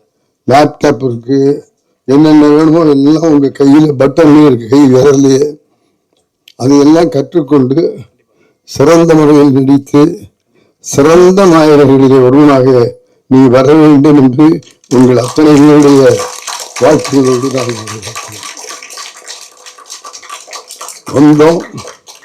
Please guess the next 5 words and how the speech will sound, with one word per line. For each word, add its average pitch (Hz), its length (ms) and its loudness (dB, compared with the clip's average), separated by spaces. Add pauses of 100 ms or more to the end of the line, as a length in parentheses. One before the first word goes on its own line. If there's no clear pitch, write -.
(440)
வெற்றி 135 300 -2
பெற்றோம் 156 480 -4 (880)
அப்படின்னு 139 400 0
சொன்னா 120 320 -6 (800)
அதுக்கு 123 300 -4